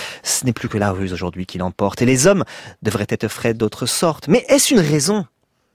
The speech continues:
que leur peu d'équité pour vouloir se tirer de leur société ?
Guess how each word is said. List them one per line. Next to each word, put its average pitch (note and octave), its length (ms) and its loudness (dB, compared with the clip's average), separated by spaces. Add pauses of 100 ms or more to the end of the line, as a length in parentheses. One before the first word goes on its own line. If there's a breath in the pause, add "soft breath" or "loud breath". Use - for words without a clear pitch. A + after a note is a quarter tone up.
(300)
que C#3 120 -2
leur A#2 260 0
peu G#2+ 200 -6
d'équité G2+ 500 -6
pour G2 160 -10
vouloir G2 400 -2
se - 100 -10
tirer G2+ 300 -6
de G2+ 80 -4
leur G2 160 -6
société ? A2+ 500 -10